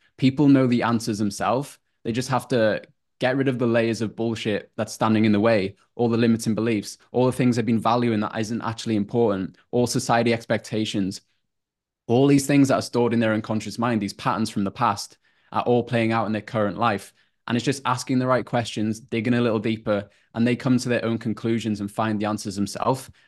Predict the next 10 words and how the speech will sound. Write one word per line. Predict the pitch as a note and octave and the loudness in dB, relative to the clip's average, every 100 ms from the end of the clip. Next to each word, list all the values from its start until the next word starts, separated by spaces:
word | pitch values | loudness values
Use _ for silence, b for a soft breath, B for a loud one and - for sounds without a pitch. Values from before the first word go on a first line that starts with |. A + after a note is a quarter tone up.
| - | -2
And | A2+ | 0
the | |
coach | A2+ C#3 D3+ | 2 0 2
really | D3+ C#3 | 2 2
just | A2+ - | 0 -2
guides | A2 A#2 A2 | 0 0 -2
them | G#2 | -2
along | G2+ G#2 | 0 0
that | G2+ - | -2 -6
journey. | - G#2 F#2 F#2+ | -4 -4 -4 -8